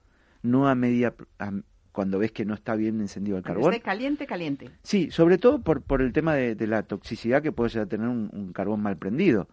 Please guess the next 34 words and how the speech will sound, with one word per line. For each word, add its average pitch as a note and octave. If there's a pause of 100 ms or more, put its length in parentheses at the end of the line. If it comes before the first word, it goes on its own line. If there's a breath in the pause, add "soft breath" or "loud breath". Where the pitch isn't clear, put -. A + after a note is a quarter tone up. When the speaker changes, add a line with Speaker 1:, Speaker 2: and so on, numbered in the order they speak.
Speaker 2:
Ujú. F3+
Speaker 1:
o G2+
sabores. A2 (640)
Quizá C3
en C3
algún B2
momento B2+
te G#2+
pasó G#2
que B2+
fuiste A2+
a -
comer A2
una G#2+
carne A2+
a -
la G#2
brasa B2+
y -
sentiste A2
un G#2+
sabor A2+
como G2+ (400 loud breath)
a G#2
combustión, G2+
eso D3+
es -
porque F2+
no G#2
estaba G#2+
bien G#2
prendida F#2
la D#2
brasa. C#2+